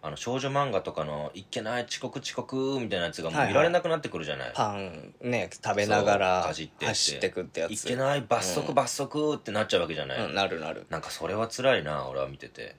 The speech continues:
Speaker 2: 三ヶ月以下の懲役って言いながら、
Speaker 1: そうそうそうそうそう。
Speaker 2: あれ、行くわけですから。
Speaker 1: うん。
Speaker 2: それ最悪ね。
Speaker 1: 一万、一万数千円って。
Speaker 2: <laughs> うん。だから、で、一万六千円を払わないで、一ヶ月過ぎたら三十五万になっちゃうからね。
Speaker 1: 三十五万だか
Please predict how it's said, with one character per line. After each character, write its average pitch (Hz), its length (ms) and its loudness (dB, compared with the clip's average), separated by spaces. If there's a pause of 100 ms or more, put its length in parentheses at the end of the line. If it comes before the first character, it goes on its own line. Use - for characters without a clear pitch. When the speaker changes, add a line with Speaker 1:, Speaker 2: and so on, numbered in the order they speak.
Speaker 2:
三 135 300 -4
ヶ 160 140 2
月 165 220 2
以 180 60 4
下 185 140 4
の 170 60 0
懲 143 260 4
役 170 460 6
っ 160 40 -2
て - 520 -6
言 - 140 4
い 131 40 12
な 104 80 8
が 98 100 8
ら、 90 240 8
Speaker 1:
そ 82 140 2
う - 20 -6
そ 76 120 -6
う 71 40 -6
そ 76 160 -4
う - 0 -
そ 71 60 0
う - 20 -2
そ 85 60 -2
う。 98 40 0
Speaker 2:
あ 95 60 0
れ、 98 120 0
行 85 180 -6
く - 100 2
わ 98 100 6
け 95 60 -2
で 76 80 -2
す 78 140 -4
か 76 100 -4
ら。 50 120 -2
Speaker 1:
う - 20 -
ん。 - 20 -16 (460)
Speaker 2:
そ - 160 2
れ 151 40 4
最 165 300 10
悪 143 180 8
ね。 - 0 -
Speaker 1:
一 - 20 4
万、 - 20 4
一 - 80 4
万 117 80 -2
数 - 40 -6
千 131 160 2
円 127 180 2
っ - 80 -2
て。 71 280 -2
Speaker 2:
<laughs> - 540 0
う - 40 0
ん。 90 200 -4 (400)
だ 175 100 12
か 160 100 12
ら、 123 80 12
で、 123 240 4
一 117 220 8
万 240 160 8
六 185 220 6
千 220 180 10
円 220 120 8
を 185 60 10
払 196 300 10
わ 254 140 10
な 220 160 8
い 202 240 2
で、 196 440 6 (460)
一 165 220 -4
ヶ 196 120 8
月 160 200 6
過 208 60 0
ぎ 202 100 4
た 147 100 10
ら 104 80 8
三 220 280 6
十 131 100 2
五 110 160 4
万 170 160 4
に 113 80 -2
な 92 80 0
っ - 40 -8
ち - 100 -4
ゃ - 20 0
う 67 40 -6
か 64 60 -4
ら 62 60 -6
ね。 - 60 -4
Speaker 1:
三 147 80 -4
十 143 80 -10
五 - 120 -10
万 110 220 -6
だ - 60 -14
か - 120 -20